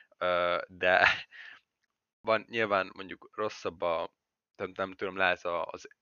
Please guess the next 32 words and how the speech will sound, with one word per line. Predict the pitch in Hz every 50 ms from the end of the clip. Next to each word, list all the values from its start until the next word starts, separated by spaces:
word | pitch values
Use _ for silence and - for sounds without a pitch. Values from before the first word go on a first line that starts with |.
| _ _
az | _ - 92 - - -
real | - 92 104 113 120 120 107 101 95 101
life, | 104 110 -
tehát | - 98 87 -
a | - 90 92
való | 95 104 107 107 104 101
életbeni | 98 101 104 98 98 92 - _ - 92 92 92 92 98 98 98 95 - - - _ _
helyzete | _ - - - 95 98 98 95 95 95 - - 101 95
nem | 92 95 98 98 98 95 98 - _
annyira | - 98 98 98 98 98 98 90 90
jó, | 90 90 90 92 95 95 92 90
vagy | 95 - - _ _ _ _ _ _ _ _
stb. | - - - 139 - - 117 101 98 107
És | 110 107 - - 101 98 98 92 - - _ _ _ _ - - _ _ _ _ _ _ _ _ - -
ezért | - 107 107 117 113 101 -
toxikus | - 107 92 - - 110 - - - -
a | -
játékban, | 92 104 113 113 - - 113 95 98 95 87
ott | 90 92 92 _
tölti | - 101 85 - - -
ki | - - -
a | -
haragját, | - 117 101 - 101 92 - - 98 98 92 - - - - - - -
stb. | - - 101 - - 90 -
stb. | - - - 101 - - 101 98 101 92 - - - -
Tehát | _ 95 95 -
én | 101 101
annak | - 123 160 196 - -
a | 101
híve | 101 107 107
vagyok, | 92 90 92 104 98 -
hogy, | - 95 92 90